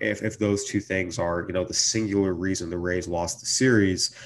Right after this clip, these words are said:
I, I look more at it as, and J J, I'd love to get your take on this. I definitely found myself thinking,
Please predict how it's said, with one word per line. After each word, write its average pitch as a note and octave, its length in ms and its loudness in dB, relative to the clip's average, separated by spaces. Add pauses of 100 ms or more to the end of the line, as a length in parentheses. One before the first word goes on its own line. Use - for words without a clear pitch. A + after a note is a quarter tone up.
(680)
I, D3 200 0
I F#3 60 8
look F3+ 220 8
more B2+ 260 6
at A2 180 6
it G2+ 100 4
as, F#2+ 320 2
and G2 100 -2
J A#2 160 4
J, G#2 140 4
I'd F2+ 80 2
love G2+ 100 2
to - 80 -4
get G2 80 2
your A#2 140 4
take G#2+ 260 0
on F#2 140 0
this. F#2 240 2
I B2+ 40 0
definitely F#3+ 300 2
found A#2+ 220 0
myself A2 320 0
thinking, F2+ 580 -2